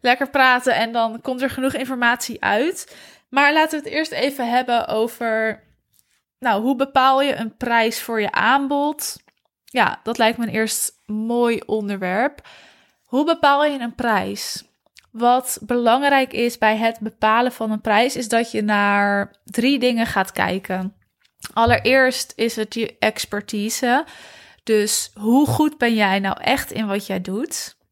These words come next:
Dan is het het resultaat en lever jij ook duurzaam resultaat. Dus met duurzaam resultaat, daarmee bedoel ik echt dat het op de lange termijn werkt en ook blijft werken.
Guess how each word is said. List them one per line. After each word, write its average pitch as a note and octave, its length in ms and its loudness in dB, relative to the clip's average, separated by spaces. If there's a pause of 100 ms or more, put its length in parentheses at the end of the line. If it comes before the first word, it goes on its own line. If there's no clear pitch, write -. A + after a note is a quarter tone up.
(840)
Dan B3 280 4
is A#3 200 0
het A#3 80 -2
het A3+ 140 -4
resultaat G#3+ 880 2
en A3+ 180 0
lever A#3+ 360 2
jij G#3+ 280 0
ook G#3+ 220 -4
duurzaam A3+ 640 0
resultaat. F#3+ 840 -4
Dus G#3+ 280 -2 (360)
met G#3+ 200 0
duurzaam C#4+ 480 2
resultaat, A3+ 760 2
daarmee A#3+ 300 2
bedoel A3 240 -4
ik A3 140 -6
echt B3+ 320 2
dat A#3+ 120 0
het A#3+ 140 -4
op A3 180 -2
de A3+ 100 -2
lange A#3 420 2
termijn A3 480 -2
werkt A3+ 300 -2
en - 120 -8
ook A3 240 -4
blijft G#3 520 2
werken. F#3+ 640 -4